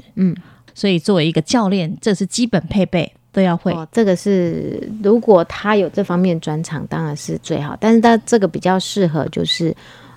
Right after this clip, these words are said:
Speaker 1: one by one 这样子，
Speaker 2: 啊哈。
Speaker 1: 一个，一，一对一的。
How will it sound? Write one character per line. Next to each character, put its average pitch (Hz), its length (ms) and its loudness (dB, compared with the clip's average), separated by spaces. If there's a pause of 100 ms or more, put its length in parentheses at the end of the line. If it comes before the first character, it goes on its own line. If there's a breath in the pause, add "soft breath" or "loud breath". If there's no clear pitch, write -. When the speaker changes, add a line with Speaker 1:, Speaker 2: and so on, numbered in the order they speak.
(100)
Speaker 1:
one 180 320 4
by 160 240 -2
one 165 400 -4
这 - 100 -6
样 156 160 4
子， 156 140 -2
Speaker 2:
啊 - 20 0
哈。 - 20 -2
Speaker 1:
一 185 100 -2
个， 175 200 -4 (200)
一， 190 200 0
一 190 220 -2
对 180 240 -2
一 156 200 -4
的。 - 220 -8